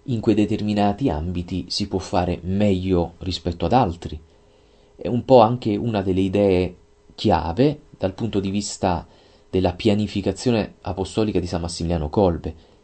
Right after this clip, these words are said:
È chiaro che non si chiede che tutti sappiano fare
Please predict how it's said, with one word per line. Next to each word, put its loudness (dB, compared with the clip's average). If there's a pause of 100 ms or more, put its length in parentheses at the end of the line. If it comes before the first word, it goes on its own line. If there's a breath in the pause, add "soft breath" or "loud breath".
(680)
È -16
chiaro 6
che 0
non -2
si -8
chiede 4 (160)
che -4
tutti 0
sappiano 0
fare -4